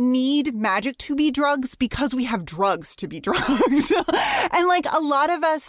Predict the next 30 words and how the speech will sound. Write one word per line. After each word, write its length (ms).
I 100
think 200
a 40
lot 260
of 100
us 180
know 440
what 220
that 200
looks 340
like 160
for 200
people, 480
whether 260
it's 340
in 180
our 360
own 260
lives 480
or 120
in 160
the 100
lives 380
of 160
people 500
that 380
we 220
care 340
about. 460
Like, 220